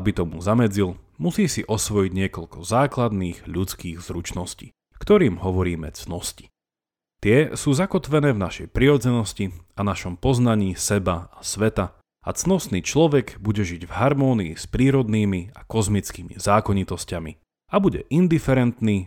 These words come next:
voči náladovej šťastene a voči vlastnej bolesti a potešeniu. Možno vás prekvapí to, čo poviem, ale podľa niektorých bola aj filozofia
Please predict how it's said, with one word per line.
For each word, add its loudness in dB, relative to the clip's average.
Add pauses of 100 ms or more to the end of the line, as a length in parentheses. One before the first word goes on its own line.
voči -6
náladovej 0
šťastene -4
a -2
voči 0
vlastnej -2
bolesti -2 (240)
a -8
potešeniu. -8 (1120)
Možno 4
vás 0
prekvapí 4
to, 0
čo -12
poviem, 0 (400)
ale 4
podľa 2
niektorých 2 (320)
bola 4
aj 0
filozofia 2